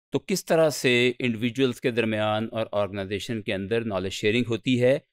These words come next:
इनकी एक लिस्ट other ways के तौर पर आपके सामने है। इसमें, अ, पीयर असिस्ट हैं, इसमें आफ्टर एक्शन रिव्यूज़ हैं, इसमें नॉलेज कैफ़ेज़ हैं, इसमें वर्ड कैफ़ेज़ हैं, इसमें स्टोरी टेलिंग है।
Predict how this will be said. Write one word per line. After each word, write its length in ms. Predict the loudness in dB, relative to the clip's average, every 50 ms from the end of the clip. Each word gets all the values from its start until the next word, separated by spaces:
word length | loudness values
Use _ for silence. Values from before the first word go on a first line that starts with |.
| _ _ _ _ _ _ -2
इनकी 440 | 0 0 0 -2 -2 -2 -2 0 2
एक 220 | 2 2 2 0 -2
लिस्ट 360 | -2 -2 -2 -2 -2 -6 -4 -2
other 180 | 0 2 2 2
ways 220 | 2 2 2 0 0
के 120 | -4 -6
तौर 200 | -2 0 0 0
पर 160 | 0 -2 -2
आपके 240 | -2 -2 -4 -4 -6
सामने 360 | -4 -2 -2 0 2 2 2
है। 300 | 2 2 2 2 2 0 0
इसमें, 480 | -2 -4 -4 -2 0 2 2 2 2 0
अ, 800 | -2 _ _ _ _ _ _ _ _ -4 0 2 4 4 4 2
पीयर 440 | 2 0 _ 2 4 4 4 4 2
असिस्ट 440 | 2 0 0 -2 -2 -2 -2 -2
हैं, 320 | 0 2 2 2 2 0 -2
इसमें 340 | -4 -8 -8 -6 -6 -6 -2
आफ्टर 300 | -2 -2 -2 -2 -2 -2
एक्शन 300 | -2 -2 -2 -2 -2 0
रिव्यूज़ 500 | 0 0 0 0 2 2 2 2 0 0
हैं, 260 | 0 2 2 0 -2 -4 _ _ _ _ _ _ _ _ _
इसमें 240 | -12 -4 0 0 2
नॉलेज 340 | 2 2 2 2 2 -2 -2
कैफ़ेज़ 500 | 0 0 0 2 2 0 0 0 0 0
हैं, 220 | 0 0 0 0
इसमें 220 | -2 -4 -4 -6 -6
वर्ड 420 | -2 2 4 4 4 4 4 2
कैफ़ेज़ 540 | 0 2 2 2 2 2 2 2 2 0 -2
हैं, 200 | -2 0 -2 -2
इसमें 220 | -2 -4 -4 -4
स्टोरी 360 | -4 -2 2 2 4 4 4
टेलिंग 400 | 2 4 4 4 4 4 2 2
है। 340 | 4 4 4 4 4 2 -2